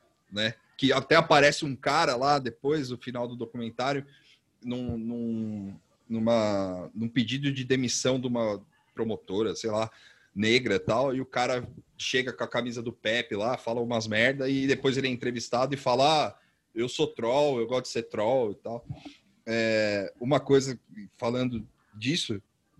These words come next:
é que quando mata-, quando o Matt Fury matou o Pepe, os caras acharam que,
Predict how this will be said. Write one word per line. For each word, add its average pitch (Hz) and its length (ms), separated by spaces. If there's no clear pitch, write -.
é 123 140
que - 160
quando 160 360
mata-, 151 380
quando 147 320
o 143 60
Matt 139 220
Fury 139 300
matou 131 380
o 131 40
Pepe, 131 580
os 120 140
caras 143 500
acharam 165 560
que, 180 600